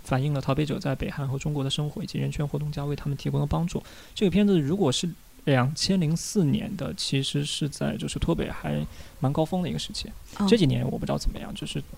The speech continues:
Speaker 1: 就是大家提起脱北者，其实是零几年那会儿就有蛮多的例子。
Speaker 2: 嗯。
Speaker 1: 对，而且，而且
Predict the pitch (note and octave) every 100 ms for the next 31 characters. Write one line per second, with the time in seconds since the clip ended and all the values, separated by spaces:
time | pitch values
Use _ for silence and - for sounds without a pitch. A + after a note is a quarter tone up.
0 | - D3+ C#3+ - F3 F3+ - E3+ - E3+
1 | F3 - - C#3+ D#3 D3+ C3+ C#3 D#3+ B2+
2 | D3+ D3 B2+ C#3 C3 - - D3 D#3+ D3+
3 | C#3 - - - G#3+ G3 - - G3 D3+
4 | D#3 - E3 E3